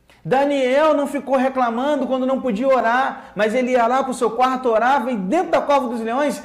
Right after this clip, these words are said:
ele não reclamou, não blasfemou, porque ele tinha um propósito de vida, ele sabia a razão do seu viver. Seus amigos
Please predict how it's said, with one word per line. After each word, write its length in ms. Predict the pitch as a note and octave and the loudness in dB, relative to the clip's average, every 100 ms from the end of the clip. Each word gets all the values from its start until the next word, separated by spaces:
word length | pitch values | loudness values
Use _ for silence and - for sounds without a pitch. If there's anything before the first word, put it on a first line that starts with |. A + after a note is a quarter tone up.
| - | -8
ele 160 | C#4+ D#4 | -2 0
não 100 | D#4+ | 2
reclamou, 720 | C#4+ D4 C4 A3 B3 C4+ - | 0 0 -2 0 2 2 0
não 180 | A#3 C4+ | -2 -2
blasfemou, 1120 | C4 C4+ C4 C4 A#3 G3 A#3+ C4+ - - - _ _ _ | 2 0 -2 -6 -4 0 2 0 -2 -14 -20 _ _ _
porque 220 | B3 - | -4 -2
ele 160 | D4 C#4 | -2 -2
tinha 160 | D4+ | -2
um 80 | D#4 | -2
propósito 600 | C#4+ C#4 C#4 C4 C4+ A#3+ | 0 0 2 0 0 -4
de 100 | A#3+ | -6
vida, 420 | F#3 A3 D4+ A3 | -4 -2 -4 -4
ele 140 | C4+ C4 | -6 -4
sabia 340 | B3+ G#3+ B3+ | -4 -2 -4
a 40 | |
razão 360 | A#3+ B3 A3 C4 | -2 -2 -2 -2
do 60 | B3+ | -2
seu 140 | B3+ | -2
viver. 600 | A#3+ F3+ G3+ A#3 A#3 - - _ _ _ _ _ _ _ _ _ | -2 -2 -2 -2 -6 -14 -20 _ _ _ _ _ _ _ _ _
Seus 360 | - C#4+ C4+ | -2 0 2
amigos 840 | C4 A#3+ C#4 D#4+ B3+ B3+ F3+ - | 2 2 2 2 2 0 -2 -6